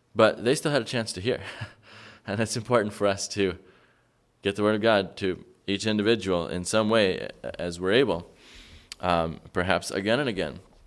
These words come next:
But what, let's finish verse twelve. "Those by the wayside are they that hear.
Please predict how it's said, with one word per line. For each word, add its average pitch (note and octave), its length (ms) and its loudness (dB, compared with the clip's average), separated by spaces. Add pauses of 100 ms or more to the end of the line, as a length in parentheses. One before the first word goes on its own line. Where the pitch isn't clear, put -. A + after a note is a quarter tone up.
(440)
But G#2 200 2
what, A2 180 4 (260)
let's G#2 200 -2
finish A2 160 2
verse G#2+ 200 2
twelve. G#2 280 6
"Those A#2 180 8
by A2+ 80 6
the G2+ 80 2
wayside G#2 400 2
are F#2+ 140 2
they F#2+ 160 4
that A2+ 140 -2
hear. A#2+ 420 2